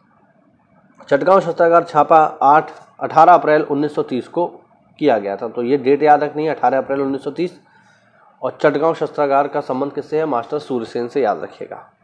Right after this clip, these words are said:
आगे देखते हैं, आगे हैं जतिन दास। लाहौर षड्यंत्र केस के अंतर्गत गिरफ्तार जतिन दास ने जेल में राजनैतिक बंदी का दर्जा प्राप्त करने के लिए भूख हड़ताल की।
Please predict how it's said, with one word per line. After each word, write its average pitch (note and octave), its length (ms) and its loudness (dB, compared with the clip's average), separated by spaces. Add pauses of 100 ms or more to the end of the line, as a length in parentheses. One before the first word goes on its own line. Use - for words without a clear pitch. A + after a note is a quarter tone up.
(720)
आगे C3 180 -2
देखते B2+ 240 -8
हैं, D#3+ 160 -12 (1000)
आगे D3+ 260 4
हैं F3 180 2
जतिन C#3+ 300 0
दास। D#3 240 4 (2750)
लाहौर D3+ 320 4
षड्यंत्र F3+ 440 2
केस E3 220 0
के E3 120 2
अंतर्गत C#3+ 440 0
गिरफ्तार C3+ 400 0
जतिन C#3+ 340 -4
दास C#3 260 2
ने C3+ 120 -4
जेल C3+ 240 0
में D#3 120 0
राजनैतिक C3 640 0 (220)
बंदी B2 320 0
का E3+ 160 2
दर्जा C3 380 0
प्राप्त C#3+ 320 0
करने C#3 180 0
के C#3 120 -6
लिए C#3+ 80 4
भूख A#2+ 240 -2
हड़ताल C3+ 300 0
की। F3 160 -12